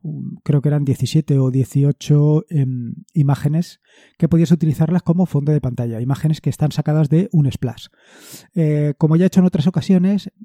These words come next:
eh, pues he querido empaquetarlas, empaquetarlas y subirlas al repositorio de wallpapers para que tú también las puedas instalar e instalarlas de una manera muy sencilla.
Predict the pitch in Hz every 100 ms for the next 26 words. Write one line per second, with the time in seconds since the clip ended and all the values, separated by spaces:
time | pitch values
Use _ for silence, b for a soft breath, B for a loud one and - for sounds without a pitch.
0 | _ 165 147 131 120 151 151 - - 135
1 | 165 170 160 131 131 135 156 160 127 131
2 | 127 127 135 143 156 170 - 147 - 131
3 | 143 147 147 147 127 131 120 120 143 147
4 | 135 151 143 160 160 175 - B B B
5 | - 147 131 170 165 156 139 - 151 135
6 | 139 127 170 160 123 127 139 151 156 143
7 | 139 135 135 151 135 120 - 127